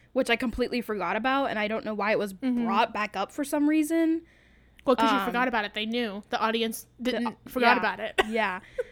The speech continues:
Speaker 1: So, I don't know. I just felt like Hannah's been just trying to get Caleb to be safe this whole time, but it was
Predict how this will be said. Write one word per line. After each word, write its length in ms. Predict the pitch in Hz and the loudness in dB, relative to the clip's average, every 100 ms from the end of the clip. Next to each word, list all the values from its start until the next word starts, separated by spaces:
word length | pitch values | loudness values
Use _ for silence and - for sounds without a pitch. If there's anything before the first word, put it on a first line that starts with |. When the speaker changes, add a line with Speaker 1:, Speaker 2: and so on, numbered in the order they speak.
| - | -10
Speaker 1:
So, 720 | - - 285 269 269 269 240 - _ _ _ - - - - | -8 2 4 6 8 8 6 2 _ _ _ -14 -14 -6 0
I 60 | |
don't 120 | 453 523 | 2 6
know. 60 | 320 | 6
I 60 | |
just 180 | 311 330 | 6 2
felt 140 | 381 | 2
like 220 | 349 339 - - - - | 4 4 0 -20 -16 -2
Hannah's 340 | 285 302 320 | 2 4 4
been 320 | 277 302 277 | 2 4 4
just 180 | 262 254 | 4 -2
trying 280 | - 240 254 | -2 0 2
to 40 | 262 | 4
get 180 | 262 | 2
Caleb 340 | - 233 240 226 | 0 0 0 0
to 60 | 226 | -4
be 160 | 220 | -6
safe 480 | 208 - 180 233 269 | -6 -4 -2 -2 -4
this 180 | 320 311 | -6 -2
whole 140 | 339 | -2
time, 360 | 339 330 330 320 | -2 0 2 4
but 100 | 277 | 4
it 80 | 247 | 4
was 200 | 247 | 2